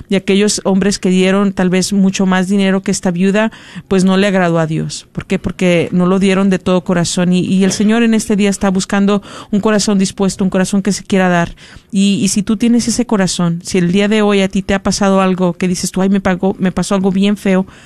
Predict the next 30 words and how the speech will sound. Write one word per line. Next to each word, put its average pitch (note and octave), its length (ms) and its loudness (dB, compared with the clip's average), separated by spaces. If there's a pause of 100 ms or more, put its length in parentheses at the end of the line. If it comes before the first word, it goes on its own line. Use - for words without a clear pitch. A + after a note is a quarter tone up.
(300)
cámbialo B3 540 2 (400)
con F3 420 0
esta F3+ 240 -2
donación G#3+ 760 0 (200)
y G3 320 2
hazlo F#3+ 260 0
para G#3 180 0
la F#3+ 100 0
gloria F3+ 260 0
de F3 140 0
Dios, D#3 320 -8 (340)
¿verdad? F3+ 260 0
Todo G#3 220 2
se G#3+ 160 0
puede G3+ 300 0
cambiar, F#3+ 500 0 (300)
vas G3 140 0
a G#3+ 40 2
tener, G3+ 480 0 (300)
eh, F3+ 260 2
realmente G#3+ 800 2
una G3+ 180 0
experiencia G3 480 0
muy G3+ 160 2
bonita. G3+ 520 0
Al F3+ 260 0
darse G3 320 0
a G#3+ 60 2
los G3+ 160 0
demás, F#3+ 420 0